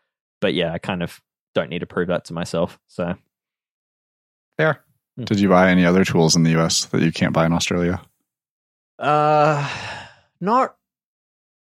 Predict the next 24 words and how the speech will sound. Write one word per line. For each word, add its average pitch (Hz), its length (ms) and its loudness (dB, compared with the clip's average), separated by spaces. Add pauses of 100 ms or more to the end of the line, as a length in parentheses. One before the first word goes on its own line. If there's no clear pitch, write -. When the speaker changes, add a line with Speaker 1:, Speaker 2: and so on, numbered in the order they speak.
(120)
Speaker 1:
so 151 300 0
much 143 360 0
that 131 100 2
I 117 60 4
can't 117 340 -4
buy 117 180 2
in 127 60 -2
Australia, 147 340 2
just 131 240 -2
more 117 200 0
that 107 280 0
convenience 110 920 -4
allowed 101 320 0
me 92 140 -6
to. 82 240 -8 (1600)
So 90 360 -2
Speaker 3:
<laughs> - 20 0
Yeah. 85 140 4
Speaker 1:
I, 110 180 2
I 131 120 0
came 160 260 0
home 147 200 2
with, 127 240 0
uh, 117 460 4